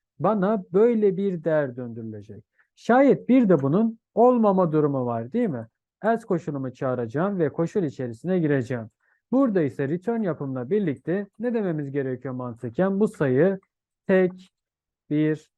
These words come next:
sayıdır diyelim. Ünlem işaretimi de koydum. Bakın bu şekilde çalıştırıyorum. Herhangi bir hata verdi mi? Vermedi. Şimdi benim ne yapmam gerekiyor?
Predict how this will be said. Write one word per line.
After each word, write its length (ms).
sayıdır 640
diyelim. 320
Ünlem 280
işaretimi 480
de 80
koydum. 340
Bakın 260
bu 80
şekilde 380
çalıştırıyorum. 640
Herhangi 420
bir 60
hata 320
verdi 260
mi? 140
Vermedi. 460
Şimdi 280
benim 240
ne 40
yapmam 420
gerekiyor? 640